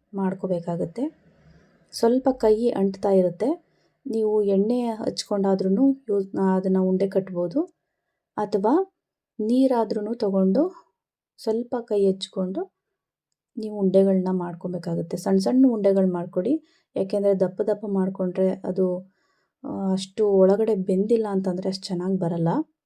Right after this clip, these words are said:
ಸಣ್ಣ ಸಣ್ಣದಾಗಿ ಮಾಡ್ಕೊಬೇಕಾಗುತ್ತೆ ಇದನ್ನ. ನಾನಿಲ್ಲಿ ನಾಲ್ಕು ಪೀಸ್, ಚಿಕ್ಕ ಚಿಕ್ಕ ಪೀಸ್ ಗೆಣಸನ್ನ ತಗೊಂಡಿದ್ದಕ್ಕೆ ಹದಿನೆಂಟು ಉಂಡೆಗಳಾಯ್ತು. ನೀವು ಎಷ್ಟು ಕ್ವಾಂಟಿಟಿ ತಗೊಂತೀರೋ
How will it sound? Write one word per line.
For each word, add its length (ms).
ಸಣ್ಣ 260
ಸಣ್ಣದಾಗಿ 580
ಮಾಡ್ಕೊಬೇಕಾಗುತ್ತೆ 760
ಇದನ್ನ. 220
ನಾನಿಲ್ಲಿ 580
ನಾಲ್ಕು 640
ಪೀಸ್, 340
ಚಿಕ್ಕ 220
ಚಿಕ್ಕ 220
ಪೀಸ್ 220
ಗೆಣಸನ್ನ 460
ತಗೊಂಡಿದ್ದಕ್ಕೆ 680
ಹದಿನೆಂಟು 840
ಉಂಡೆಗಳಾಯ್ತು. 800
ನೀವು 300
ಎಷ್ಟು 200
ಕ್ವಾಂಟಿಟಿ 440
ತಗೊಂತೀರೋ 560